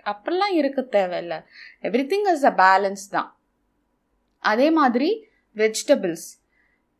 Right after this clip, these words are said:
please eat more vegetables and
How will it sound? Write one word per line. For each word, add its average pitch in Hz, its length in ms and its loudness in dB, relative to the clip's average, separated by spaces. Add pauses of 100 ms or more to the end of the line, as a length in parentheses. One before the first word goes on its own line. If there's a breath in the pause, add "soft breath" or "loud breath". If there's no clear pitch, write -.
(220)
please 311 400 0 (340)
eat 302 200 -2 (380)
more 247 220 0 (140)
vegetables 233 580 -2 (300)
and 247 120 2